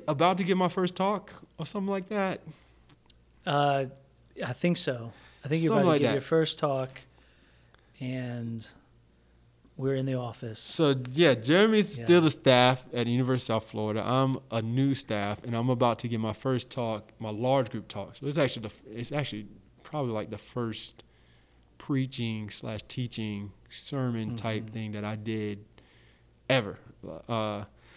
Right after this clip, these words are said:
Speaker 1: so that's coming up, and so we're just, we're joking about what the night could be,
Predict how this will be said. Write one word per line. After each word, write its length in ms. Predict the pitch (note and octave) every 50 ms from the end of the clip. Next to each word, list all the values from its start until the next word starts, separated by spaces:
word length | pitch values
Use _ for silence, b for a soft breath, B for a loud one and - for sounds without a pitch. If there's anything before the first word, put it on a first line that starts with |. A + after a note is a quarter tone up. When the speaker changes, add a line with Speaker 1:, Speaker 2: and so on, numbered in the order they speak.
| B B B B B B B
Speaker 1:
so 140 | B - D#3+
that's 160 | F3 E3+ D#3+
coming 280 | - D#3 C#3+ C3+ B2+ B2
up, 240 | A#2+ A#2 - - -
and 120 | - C3 A#2+
so 200 | - D3 C#3+ C#3+
we're 200 | D3+ F3 G3 G#3+
just, 260 | E3+ F#3 E3+ C#3 A#2+ - - - - - _ _ _ _ _ _ _ _ -
we're 220 | D#3 D#3+ F3 F#3+
joking 560 | F3 C#3 - - D3 C#3 C#3+ D3+ C#3 D#3+ C#3+ C#3+
about 500 | C#3 B2 C3 B2+ C3 C3 B2+ A#2 - - - _
what 240 | - B2+ B2 B2+ A#2+
the 80 | B2 A#2
night 340 | A2+ A#2 A#2 A#2 A#2 - -
could 300 | - C3 A#2+ A2 A2 G#2+
be, 440 | A2+ A2+ A2+ A2+ A2+ A2+ A2 -